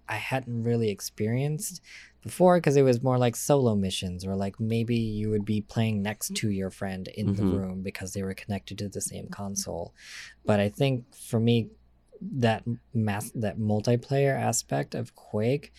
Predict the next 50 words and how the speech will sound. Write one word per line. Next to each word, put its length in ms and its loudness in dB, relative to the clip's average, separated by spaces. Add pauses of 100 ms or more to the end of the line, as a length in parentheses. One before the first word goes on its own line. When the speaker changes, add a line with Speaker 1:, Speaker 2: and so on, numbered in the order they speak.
(280)
Speaker 1:
had 480 -2
escaped 600 -2
me 220 -4
for, 200 -8
like, 300 -6 (260)
such 480 -2
a 60 0
long 360 -2
time, 400 -4
but 140 -4
it 120 -6 (200)
stayed 420 2
with 180 0
me 140 -4
because 300 -8
I 100 -2
was 140 -6
like, 160 -8
"That 180 -4
was 160 -2
so 480 0
cool 640 0 (560)
that 140 4
I 120 4
could 200 -2
do 180 2
that," 260 2
and 160 -4
not 220 -4
till 240 -4
I 80 -2
played 480 -4
games 560 -4
like, 320 -6
um, 300 -6
Destiny, 460 -6
or 180 -4
even, 340 -6 (220)
um, 320 -6 (400)
the 80 4
same, 280 6
like, 180 4
group 180 0
of 80 -2
friends 260 -2
would 100 -10
play 200 -4
Monster 340 -4
Hunter 260 -6
World, 640 -2